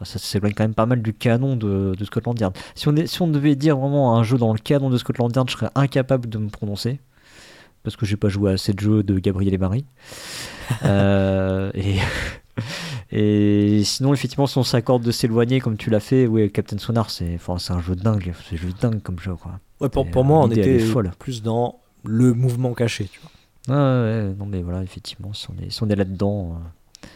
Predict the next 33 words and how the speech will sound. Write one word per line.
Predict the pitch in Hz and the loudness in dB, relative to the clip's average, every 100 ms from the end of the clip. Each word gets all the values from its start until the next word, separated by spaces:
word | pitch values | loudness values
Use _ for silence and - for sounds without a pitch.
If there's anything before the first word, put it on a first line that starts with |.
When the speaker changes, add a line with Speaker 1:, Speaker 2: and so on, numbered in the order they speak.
| - - | -16 -10
Speaker 1:
Captain | 98 98 | -6 -6
Sonar, | 95 98 85 82 | -4 -4 -4 -6
hein. | - - - | -12 -14 -4
Speaker 2:
Mais, | 117 107 | -4 -2
mais | 110 | -2
c'est | - | 0
vrai | 127 | 0
qu'on | - 113 | 0 -2
peut | 113 | 0
remarquer | 110 110 - 165 | 0 -2 0 -2
que | - 117 - _ _ - | 0 -2 -2 _ _ -8
mouvement | 110 127 127 127 131 | 0 2 2 0 0
caché | 123 117 175 170 | 2 2 4 2
est | |
quasiment | - 123 110 117 143 135 | 4 2 2 2 2 2
à | |
chaque | 101 135 - | 2 0 0
fois | - 160 120 | 2 2 2
intriqué | 113 - 110 147 135 | 0 -2 0 2 2
avec | 101 123 - - - | 2 0 -4 -20 -12
Scotland | - 123 117 110 | -2 -2 0 0
Yard-like, | 104 107 123 101 | 2 2 2 0
en | 98 | -6
fait. | - - - - - - _ _ _ _ _ _ _ _ _ _ _ _ - - - 160 | -10 -14 -16 -20 -20 -20 _ _ _ _ _ _ _ _ _ _ _ _ -20 -20 -18 -6
Il | |
y | 127 | -2
a, | 107 | 0
il | 107 | 0
y | |
a | |
pas | 107 214 | 2 0
trop | - - 196 | 0 0 2
de, | 123 120 113 110 107 | 4 6 6 4 0